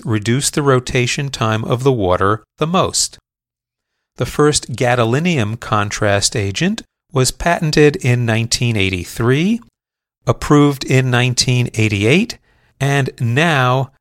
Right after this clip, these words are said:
they are used in somewhere around forty percent of all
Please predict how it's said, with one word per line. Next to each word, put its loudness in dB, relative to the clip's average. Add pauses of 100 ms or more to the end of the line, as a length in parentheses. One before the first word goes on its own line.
(140)
they 2
are 4
used 2
in -2
somewhere 0
around -2
forty -2
percent 0
of -4
all 2